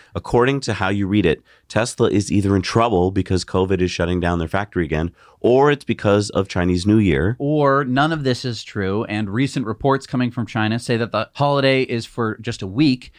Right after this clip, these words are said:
Speaker 2: just one day longer than the statutory holiday, like what they have to do.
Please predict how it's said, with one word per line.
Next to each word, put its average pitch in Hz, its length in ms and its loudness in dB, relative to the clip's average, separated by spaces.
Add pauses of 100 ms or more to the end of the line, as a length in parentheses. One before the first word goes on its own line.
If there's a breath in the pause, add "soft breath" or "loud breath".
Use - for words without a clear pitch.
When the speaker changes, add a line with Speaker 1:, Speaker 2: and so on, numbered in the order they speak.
(140 soft breath)
Speaker 2:
just 131 200 -2
one 139 300 0
day 139 160 4
longer 131 420 2
than 120 320 -2
the 117 140 -6
statutory 123 800 -4
holiday, 107 420 0
like 98 140 -4
what 101 140 -8
they 98 60 -8
have - 420 -10
to 104 100 -2
do. 87 320 -8